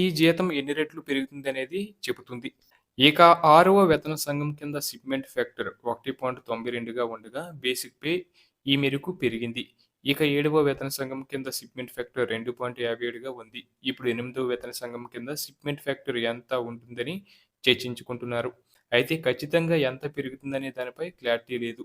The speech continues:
ఇప్పుడు మనం అంచనాల ప్రకారం లెవెల్ వన్ నుంచి లెవెల్ ఫైవ్ కేంద్ర ప్రభుత్వ ఉద్యోగులకు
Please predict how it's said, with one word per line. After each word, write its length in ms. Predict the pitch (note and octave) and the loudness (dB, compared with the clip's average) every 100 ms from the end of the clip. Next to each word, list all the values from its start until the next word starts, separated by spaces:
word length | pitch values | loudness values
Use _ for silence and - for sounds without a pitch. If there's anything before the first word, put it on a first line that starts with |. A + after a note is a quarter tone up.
| - _ _ - | -18 _ _ -2
ఇప్పుడు 300 | C3+ D3+ D3+ | 0 0 0
మనం 220 | D#3 D3+ D3 | 0 0 -2
అంచనాల 380 | B2+ C#3+ D3 C#3+ | -4 -2 -4 -4
ప్రకారం 480 | C#3 C3+ C#3 C#3 F#3+ G3 - | -4 -4 -4 -4 -6 -10 2
లెవెల్ 320 | C#3 D#3 F#3+ | 6 8 6
వన్ 200 | F3+ E3+ | 4 2
నుంచి 300 | F3 F3 F3 D3 | 0 -4 -2 -2
లెవెల్ 360 | A#2 B2+ C#3+ D3 | 0 0 -2 -2
ఫైవ్ 300 | - C3 C3 - _ | 0 0 0 -6 _
కేంద్ర 380 | - C#3+ D#3 D#3+ | 10 10 10 6
ప్రభుత్వ 340 | E3 D3 C#3+ C#3+ | 4 4 4 2
ఉద్యోగులకు 460 | C3 C#3 C#3 F#3+ | 2 2 2 0